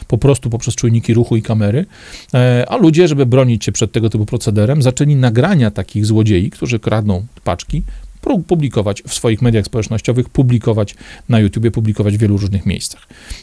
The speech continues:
Cel takiego mieszkańca jest bardzo prosty. Jeżeli mamy kogoś, kto dokonał kradzieży, kiedy to nagranie kradzieży mamy zrobione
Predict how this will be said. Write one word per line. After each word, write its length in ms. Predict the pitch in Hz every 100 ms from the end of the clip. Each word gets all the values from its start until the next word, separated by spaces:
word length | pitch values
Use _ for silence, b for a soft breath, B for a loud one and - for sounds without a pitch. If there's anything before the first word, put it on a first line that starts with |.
| -
Cel 220 | - 202
takiego 280 | 208 175 160
mieszkańca 380 | 156 - 151 131
jest 100 | 120
bardzo 260 | 117 113
prosty. 540 | - 98 87 - 147 202 - - - -
Jeżeli 320 | 127 165 170
mamy 260 | 156 175 165
kogoś, 400 | 147 113 107 -
kto 480 | - 120 117 113 110
dokonał 440 | 120 - 147 123
kradzieży, 420 | - 113 117 101
kiedy 200 | - 107
to 100 | 107
nagranie 440 | 113 113 127 160 143
kradzieży 380 | 127 120 123
mamy 260 | 120 113 110
zrobione 460 | 113 110 120 113